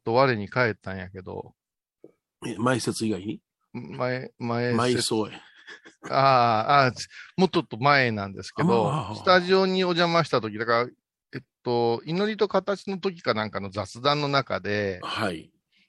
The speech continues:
Speaker 1: 私が、まあ、舞ちゃんに、
Speaker 2: うん。
Speaker 1: と喋ってる時に、
Speaker 2: うん。
Speaker 1: なんかガヤガヤされるわとか、いろんな話して、
Speaker 2: うん。
Speaker 1: 有名人じゃないのになっていう話を俺がポロッとしたわけですよ。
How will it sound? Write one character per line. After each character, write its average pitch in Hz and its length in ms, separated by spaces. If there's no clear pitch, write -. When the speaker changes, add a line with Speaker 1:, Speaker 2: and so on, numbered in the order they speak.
Speaker 1:
私 110 360
が、 107 120
ま 107 120
あ、 98 40
舞 110 260
ち - 140
ゃ 92 60
ん 104 120
に、 98 320
Speaker 2:
う 113 80
ん。 - 20
Speaker 1:
と - 160
喋 113 260
っ - 40
て - 140
る 101 100
時 104 260
に、 135 320
Speaker 2:
う 110 80
ん。 87 220
Speaker 1:
な 113 120
ん 101 40
か 98 120
ガ 110 140
ヤ 107 140
ガ 98 100
ヤ 95 140
さ 104 140
れ 107 140
る 110 100
わ 101 140
と 98 140
か、 - 120
い 104 80
ろ 113 140
ん 104 40
な 110 80
話 110 380
し - 140
て、 113 440
Speaker 2:
う 120 100
ん。 90 220
Speaker 1:
有 143 140
名 196 220
人 113 180
じ 98 60
ゃ 98 60
な 95 140
い 120 60
の 123 100
に 101 120
な 180 220
っ - 40
て - 160
い 104 100
う 104 40
話 104 320
を 95 40
俺 95 120
が 92 180
ポ 147 80
ロ 156 80
ッ - 40
と - 120
し - 60
た 208 120
わ 226 100
け 110 160
で 92 120
す - 120
よ。 123 120